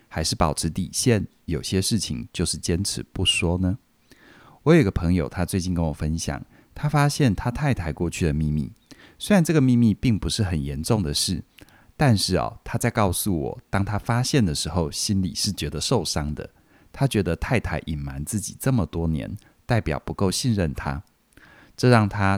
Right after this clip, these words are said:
到现在还都不能够调试心情，对太太很没有安全感，不知道要怎么样继续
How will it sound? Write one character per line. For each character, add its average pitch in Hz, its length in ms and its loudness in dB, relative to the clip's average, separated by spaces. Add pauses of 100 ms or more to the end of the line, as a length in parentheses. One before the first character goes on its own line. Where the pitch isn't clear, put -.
到 117 160 0
现 98 360 0
在 82 220 -2
还 73 220 -6
都 85 180 0
不 - 200 0
能 76 200 2
够 85 140 -2
调 73 260 -6
试 - 160 -2
心 78 260 -2
情， - 200 -8 (480)
对 156 120 4
太 131 220 0
太 76 220 -4
很 - 180 -4
没 73 140 -2
有 92 100 2
安 87 180 0
全 82 240 -4
感， - 200 -10 (400)
不 170 100 0
知 - 140 -4
道 131 180 4
要 110 100 4
怎 - 160 -4
么 - 80 -8
样 85 220 0
继 107 180 -2
续 87 320 -2